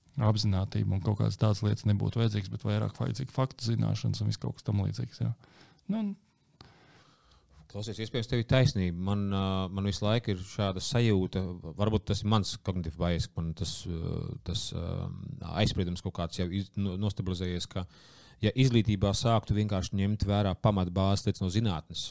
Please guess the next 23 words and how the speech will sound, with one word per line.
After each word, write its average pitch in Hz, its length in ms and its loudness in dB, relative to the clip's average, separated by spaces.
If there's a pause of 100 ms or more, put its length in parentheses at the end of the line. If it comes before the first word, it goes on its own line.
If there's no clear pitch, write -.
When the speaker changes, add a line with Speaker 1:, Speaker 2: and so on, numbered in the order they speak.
(100)
Speaker 2:
vienkārši 165 340 4
pamatbāzes 113 600 8
Speaker 1:
Jā. 107 100 4
Speaker 2:
lietas, - 280 -2
ko 120 220 6
dara 107 300 6
apzinātība, 92 480 -2
kāpēc 95 320 4
dara 92 240 0
apz-, 90 240 -4
apzinātība, 90 480 -4
ko 104 160 4
dara 98 160 6
ar - 80 -2
ķermeni 98 340 6
apzinātība, 85 460 -2
ar 92 100 2
emocijām, 85 540 2
ar 82 160 -4
izvēlēm 85 560 2
un 87 80 -4
tā - 80 -4
tālāk, 107 320 6